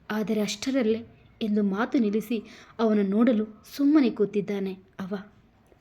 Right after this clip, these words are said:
"ರಜತ್, ಏನಾದರೂ ಮಾತಾಡಿ ಪ್ಲೀಸ್,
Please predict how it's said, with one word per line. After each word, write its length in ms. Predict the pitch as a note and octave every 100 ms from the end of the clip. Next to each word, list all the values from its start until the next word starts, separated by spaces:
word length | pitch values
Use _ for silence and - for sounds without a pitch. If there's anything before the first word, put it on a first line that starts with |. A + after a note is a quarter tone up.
| _ _ -
"ರಜತ್, 440 | G3+ G#3+ A#3 A3+ - - - - - B3
ಏನಾದರೂ 480 | B3+ C4+ D#4 D4+ A#3
ಮಾತಾಡಿ 580 | F#3+ G3 A#3+ A#3+ F#3+ F#3 - _ _ _
ಪ್ಲೀಸ್, 440 | B3 A#3+ C4 F#3